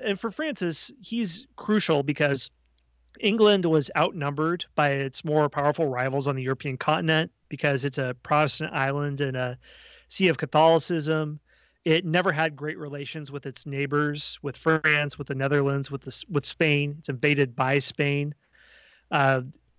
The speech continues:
didn't have good relations with the papacy because it put a hit out on Elizabeth because of her so-called apostasy from Catholicism. So Elizabeth is in constant danger of assassination, and she was only really kept safe by her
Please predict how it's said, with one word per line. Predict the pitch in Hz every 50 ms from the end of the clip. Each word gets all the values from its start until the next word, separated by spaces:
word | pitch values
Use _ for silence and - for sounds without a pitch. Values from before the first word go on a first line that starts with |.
| _ _ 185 170 151 135
didn't | 131 170 190 202 160
have | 170 165 143
good | 170 151
relations | 156 156 147 143 - 170 160 156 147 143
with | 143 139 -
the | - 143 135 131 123 -
papacy | 151 151 - 185 165 - 185 185 202 208 214 - _ _
because | - 160 143 - 151 143 139 127
it | 160 -
put | - - 147
a | 139
hit | - - - 165 180 - - _ _ _
out | 151 139 147 147
on | 147 147 143
Elizabeth | 139 131 135 135 135 147 135 156 165 - _
because | - 143 - - 143 131 131
of | 131 - -
her | 139 131 127 123 123
so-called | - - 156 143 - - 135 131 127
apostasy | - - 143 135 135 135 135 - _ - - - - 151 131 123 - _ _ - 175 180 180
from | - - 143
Catholicism. | - 135 - 131 135 131 - 151 135 151 170 180 - _ _ _ _ _ - - - - -
So | - 202 214
Elizabeth | 214 202 247 294 285 294 247 220 208 214
is | 202 156
in | 165 156
constant | 147 - - - 175 185 190 - - 180 175 160
danger | - 147 139 139 135 160
of | 151 135
assassination, | 135 120 - 135 139 131 - 156 135 127 127 123 - 160 160 180 - -
and | 151 151 - - _ -
she | - -
was | 185 165
only | 220 254 220
really | 180 180 180 151
kept | - 165 - -
safe | - - 143 139 151 175 208 - _ -
by | 139 143 139 139 131 -
her | 151 143 139 127 117